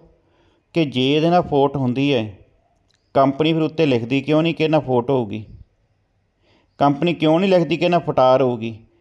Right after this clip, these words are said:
ਕੰਪਨੀ ਨੇ ਤੇ ਲਿਖਿਆ ਹੋਇਆ ਕਿ ਕੀੜੇ ਮਾਰੂਗੀ। ਤੁਸੀਂ ਇਹ ਸਵਾਲ ਤਾਂ ਪੁੱਛੋ ਕਿ ਜੇਕਰ ਇਹ ਫੋਟ ਕਰਦੀ ਹੈ ਤਾਂ ਕੰਪਨੀ ਫਿਰ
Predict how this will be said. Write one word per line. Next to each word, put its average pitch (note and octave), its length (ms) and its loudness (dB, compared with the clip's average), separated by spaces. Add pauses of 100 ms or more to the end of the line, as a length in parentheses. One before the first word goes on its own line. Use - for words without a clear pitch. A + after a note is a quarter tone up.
(460)
ਕੰਪਨੀ B2+ 420 2
ਨੇ D#3+ 80 2
ਤੇ E3 180 0
ਲਿਖਿਆ D3+ 300 0
ਹੋਇਆ D3+ 220 2
ਕਿ D3+ 160 -4
ਕੀੜੇ C3+ 280 -2
ਮਾਰੂਗੀ। C3 480 0 (1900)
ਤੁਸੀਂ G#3 300 0
ਇਹ A#3+ 60 4
ਸਵਾਲ D3 360 2
ਤਾਂ G3+ 180 0
ਪੁੱਛੋ F3+ 460 0
ਕਿ F#3+ 160 -2
ਜੇਕਰ D3 420 -2
ਇਹ F3 220 0 (160)
ਫੋਟ C3+ 280 0
ਕਰਦੀ C3 480 0
ਹੈ G2+ 260 -4 (600)
ਤਾਂ D#3+ 100 2
ਕੰਪਨੀ D3+ 520 0
ਫਿਰ F3 240 0